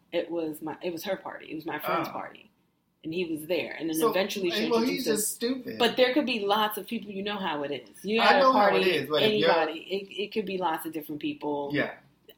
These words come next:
Speaker 1: I could easily not know her and
Speaker 2: Yeah,
Speaker 1: be
Speaker 2: but
Speaker 1: at
Speaker 2: still,
Speaker 1: the party.
Speaker 2: to me, if it's her party and you're coming and I wanna flirt, it's like, well, I'm probably,
Speaker 1: Right,
Speaker 2: you would
Speaker 1: you
Speaker 2: think
Speaker 1: probably
Speaker 2: I'm not
Speaker 1: shouldn't
Speaker 2: gonna,
Speaker 1: flirt
Speaker 2: yeah,
Speaker 1: with
Speaker 2: you
Speaker 1: anyone
Speaker 2: shouldn't
Speaker 1: at
Speaker 2: flirt
Speaker 1: the
Speaker 2: with anyone
Speaker 1: party.
Speaker 2: there 'cause odds
Speaker 1: This
Speaker 2: are
Speaker 1: is
Speaker 2: they
Speaker 1: very
Speaker 2: probably
Speaker 1: true.
Speaker 2: know her.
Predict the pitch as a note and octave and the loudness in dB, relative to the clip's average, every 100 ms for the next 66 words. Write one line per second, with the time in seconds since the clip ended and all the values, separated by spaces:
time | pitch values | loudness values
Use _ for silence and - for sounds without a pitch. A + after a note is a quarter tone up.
0 | - F3 G3 G#3+ G3 F#3 F3+ F3 D#3 D3 | 2 2 4 0 0 -4 -2 -2 -2 -2
1 | D3 D3 C3 B2+ - - - _ _ - | -4 -4 -6 -8 -10 -16 -20 _ _ -2
2 | A3+ A3 E3 C#3+ - A3+ D#3+ C#3+ - - | 2 4 4 4 6 6 6 2 -4 -12
3 | - E3 F3+ A3 D#3 C3+ - C#3+ C#3+ C#3 | -12 -6 -2 0 0 -6 -8 -6 -6 -6
4 | F#3 D#3+ D#3 D3+ D#3+ B2+ A#2 - B2+ B2 | -2 -2 2 2 2 0 -6 -8 -6 -2
5 | C3 B2+ D3+ E3 C#3+ A#2 A#2 _ _ _ | -2 -4 -6 -6 -6 -10 -14 _ _ _
6 | - B2+ B2+ C#3+ C3+ A#2+ A2+ D#3 E3+ B2+ | -4 0 2 0 -2 -4 -6 -4 0 0
7 | A#2 C3+ D3+ C#3 D3 D3+ A3 A3+ A3+ F#3+ | -2 -4 -4 0 -2 -2 -4 -2 -2 -6
8 | - B4 D4 - A4+ A4 A#4 B4 C4 G3 | -4 2 4 4 6 6 8 10 10 8
9 | G3+ A#3 G#3 F#3 C#3+ G3+ F#3 F3 F3 E3+ | 6 8 8 6 4 4 6 6 2 4
10 | D#3+ E3 D#3+ D3 D#3 C#3+ C#3+ C3 C#3 C3+ | 4 4 4 2 0 -2 -2 -2 -2 -2
11 | C#3 - C#3 D3 C3+ C3+ B2+ D#3+ D#3 D3 | -4 2 4 6 4 4 2 0 0 0
12 | B2+ B2 A#3+ F#3 B2+ B2 - - - | -2 -4 -2 0 2 0 -4 -14 -20